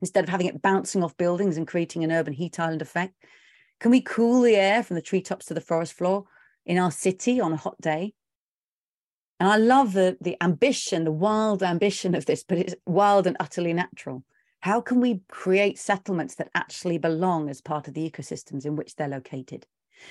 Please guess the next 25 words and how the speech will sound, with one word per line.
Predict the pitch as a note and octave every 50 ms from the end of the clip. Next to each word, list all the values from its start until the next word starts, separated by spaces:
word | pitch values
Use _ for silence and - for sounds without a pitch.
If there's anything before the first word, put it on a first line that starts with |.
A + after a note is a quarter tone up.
| - -
Now, | F#3+ G3+
these | G3+ C4+ C4 A#3 A#3
local | A3+ A#3 B3 B3+ B3+ - G#3+ G#3
aspirations, | F#3 F3 - - - F3 F3 E3+ E3+ - - C#3 C3 C3 -
thriving | - F#3+ G3+ G3+ G3+ F#3+ G3+ F#3+ -
people | E3+ G3+ G3 F#3+ F3
in | D#3 D3+ C#3+
a |
thriving | - - F3+ E3+ E3+ E3 D#3 D#3+ D3
place, | - D#3+ D3+ C#3 C3+ - - - - - _ -
this | C#4+ D#4+ F4+
is | D#4+ A#3
why | G#3+ F#3+ E3+
people | E3+ F#3 F3 - E3+ D#3+
think | - E3+ E3 D#3 -
of | A#2+ -
Denmark | - E3 E3 E3 D#3+ D#3 D#3+ D#3+ D#3 - -
and | A2+ -
Sweden | - - - E3+ F3 E3+ F3 E3 E3+ D3+ C3+
and | C3+ C3+ C#3+ C#3+
Norway. | D3+ F3+ F3+ E3+ E3 E3+ E3 D#3+ D#3+ - - - - - _
Surely | - - - D4+ D#4+ E4 D#4 C4 F#3+ -
it's | - -
thriving. | - A3 A3 G3 D#3+ D3
Yeah, | D#3 C#4+ D4 G3